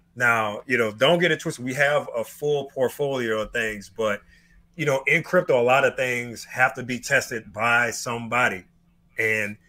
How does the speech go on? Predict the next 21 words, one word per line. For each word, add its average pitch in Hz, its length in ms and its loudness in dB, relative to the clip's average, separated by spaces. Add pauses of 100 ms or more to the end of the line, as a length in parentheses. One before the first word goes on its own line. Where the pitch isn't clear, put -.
(220)
you 139 100 -6
know, 117 120 0
all 139 280 2
of 147 80 0
this 135 140 -6
stuff 131 240 -4
is 117 120 -8
new. 113 200 -10
You 117 120 -6
know, 110 160 -4
this 131 220 -4
is 117 160 -6
really, 127 480 -4 (260)
a 117 40 -6
lot 147 200 2
of 147 100 0
this 139 180 -6
is 117 300 -8
speculative, 127 720 -4
and 110 120 -8
we 123 220 -8